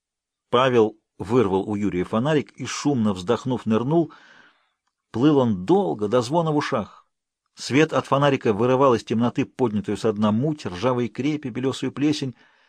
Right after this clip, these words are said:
Павел стукнулся головой о потолок и подумал, что зря они решили, что из этого туннеля... Можно ещё где-нибудь вынырнуть. Вынырнуть можно только в одном месте, там, где нырнул.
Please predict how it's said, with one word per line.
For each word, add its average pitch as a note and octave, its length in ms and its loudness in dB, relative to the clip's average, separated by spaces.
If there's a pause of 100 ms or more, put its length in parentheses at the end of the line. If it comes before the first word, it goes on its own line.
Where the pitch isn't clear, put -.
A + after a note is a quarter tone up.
(480)
Павел C3+ 280 4
стукнулся - 500 -2
головой B2 300 4
о G#2+ 40 4
потолок D3+ 440 2 (1040)
и G2 80 -10
подумал, A2+ 320 0
что G#2+ 160 -6
зря D3 220 -4
они D#3 140 -4
решили, C#3 300 -4
что - 180 -6
из G#2+ 120 -2
этого G#2 240 -4
туннеля... C3 500 -4 (340)
Можно A2+ 240 -2
ещё A#2+ 200 -2
где-нибудь G#2 360 -2
вынырнуть. D3 560 -2 (560)
Вынырнуть F#3 560 2
можно D3+ 280 0
только D3 260 2
в C#3+ 60 8
одном D3 260 0
месте, F3+ 280 0
там, E3+ 260 0
где C#3+ 160 0
нырнул. A#2+ 440 -4